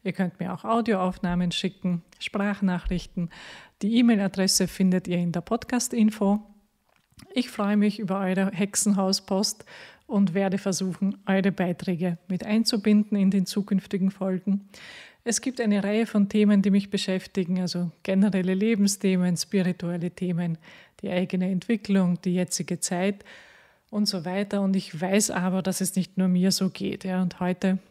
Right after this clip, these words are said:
möchte ich vor allem über Energieverlust und Energiemangel sprechen, weil das gerade sehr aktuell ist. Aber es gibt sicher Dinge, die euch vielleicht beschäftigen,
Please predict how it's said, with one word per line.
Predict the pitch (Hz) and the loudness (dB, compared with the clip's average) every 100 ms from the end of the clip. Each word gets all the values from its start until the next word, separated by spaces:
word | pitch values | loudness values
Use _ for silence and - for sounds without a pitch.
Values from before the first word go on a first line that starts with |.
| _ _ - - | _ _ -12 -4
möchte | 185 180 - | -2 -2 -4
ich | 165 | -6
vor | - - | -6 -6
allem | 180 180 185 | -2 0 0
über | 175 | -2
Energieverlust | 180 175 175 - 180 - 185 214 254 - | -2 -2 -2 -4 -4 -2 0 0 0 -4
und | 196 170 | -4 -2
Energiemangel | 190 175 175 180 165 180 208 240 254 | -2 -2 -2 -2 -2 0 2 2 0
sprechen, | - 214 208 - 220 214 - - - _ - | -4 -4 -4 0 -2 -2 -10 -20 -20 _ -4
weil | 180 | 0
das | 190 - | 0 -2
gerade | 180 175 175 | -6 -4 -4
sehr | 185 180 - | -4 -4 -6
aktuell | 175 - 170 175 170 | -8 -6 -4 -2 -2
ist. | 185 175 - - - - _ _ _ _ _ - | -4 -6 -10 -20 -20 -20 _ _ _ _ _ -2
Aber | 208 208 | 0 2
es | 208 - | 2 0
gibt | 202 - | -4 -4
sicher | 226 226 | -4 -2
Dinge, | 214 214 208 202 | 0 4 4 2
die | 196 | -2
euch | 214 208 | -2 -2
vielleicht | - 190 190 | 0 0 0
beschäftigen, | 196 - 180 175 - 175 175 180 180 | -2 0 0 -2 -2 0 2 0 -2